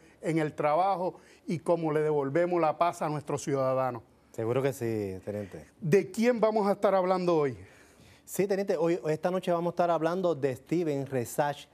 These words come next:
Speaker 2: Rivera, conocido también como Luis Torres Batista. Este individuo extinguía una sentencia de noventa y nueve años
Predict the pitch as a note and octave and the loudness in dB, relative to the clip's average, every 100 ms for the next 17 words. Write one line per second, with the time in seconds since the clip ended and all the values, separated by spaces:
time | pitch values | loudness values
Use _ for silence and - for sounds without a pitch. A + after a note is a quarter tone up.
0 | - D3+ C#3 E3 C3 G#2 - _ - - | -6 -2 2 0 0 -6 -12 _ -20 -20
1 | _ - C3+ B2 D3 F3 E3+ F3 F3 E3+ | _ -4 -4 -2 0 0 0 -2 0 0
2 | D#3 D3 E3 - D#3+ D#3+ E3 D#3 D3+ F3 | 2 0 -2 -2 -2 0 0 0 0 0
3 | D#3+ - A#2+ G#2 _ _ - - _ - | -6 -4 -6 -6 _ _ -20 -20 _ -8
4 | B2 - F3 E3+ F3 F#3 F3+ D#3+ C3+ - | -4 -2 0 0 0 0 2 0 -2 -4
5 | C3+ C#3+ E3+ E3+ E3+ D#3 E3+ E3+ F3 E3 | -2 0 0 0 -2 0 -2 -2 0 0
6 | D3 C3+ C3+ B2+ B2+ C3+ D#3+ D3+ E3+ D#3 | 0 0 -2 -4 -2 0 0 0 0 -2